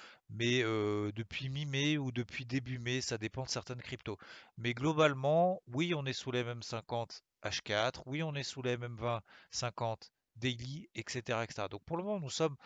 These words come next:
dans des phases finalement de rebond technique, objectivement. Mais il faut s'enlever à chaque fois ces, « Oh, ce matin c'est plus trente, oh, demain ce sera moins trente, oh, demain ce sera plus quarante, oh, et cetera, et cetera. » Je,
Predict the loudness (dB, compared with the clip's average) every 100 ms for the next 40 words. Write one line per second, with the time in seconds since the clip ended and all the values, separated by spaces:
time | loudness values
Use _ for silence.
0 | -18 -16 -18 -20 _ -10 -4 0 0 4
1 | 4 4 -2 -4 -2 -2 -2 -2 -4 -4
2 | -4 -6 -12 -10 -8 -6 -4 -6 -8 -10
3 | -12 -14 -16 -16 -14 -2 -2 -2 _ _
4 | _ _ _ -6 -4 6 8 8 4 -2
5 | 0 0 2 2 0 -4 -2 -2 -2 -2
6 | -2 -4 -4 -6 -6 -2 -2 0 -4 -4
7 | -2 2 6 6 4 -2 -4 -6 0 0
8 | -2 -4 -2 0 0 0 -2 -4 2 4
9 | 6 4 4 2 4 4 4 2 2 0
10 | 0 -4 0 0 0 -4 -2 2 4 4
11 | 2 0 0 -2 -4 -2 2 4 4 0
12 | -4 -2 0 0 -2 -6 -6 -4 -4 -2
13 | 0 0 -2 0 4 4 0 -10